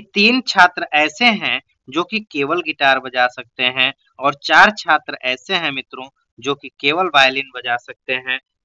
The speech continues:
तो आपसे पूछ रहा है कि केवल बांसुरी, कितने छात्र हैं जो केवल बांसुरी बजा सकते हैं। तो देखिएगा मित्रों, यहाँ पे तीन, तीन, छह, तीन, नौ, ये वाला आप देखिए, ये तीन,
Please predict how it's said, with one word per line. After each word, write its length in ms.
तो 60
आपसे 400
पूछ 260
रहा 220
है 140
कि 80
केवल 360
बांसुरी, 460
कितने 340
छात्र 420
हैं 180
जो 120
केवल 360
बांसुरी 480
बजा 280
सकते 360
हैं। 240
तो 60
देखिएगा 440
मित्रों, 340
यहाँ 260
पे 140
तीन, 320
तीन, 280
छह, 200
तीन, 240
नौ, 220
ये 140
वाला 320
आप 120
देखिए, 440
ये 180
तीन, 300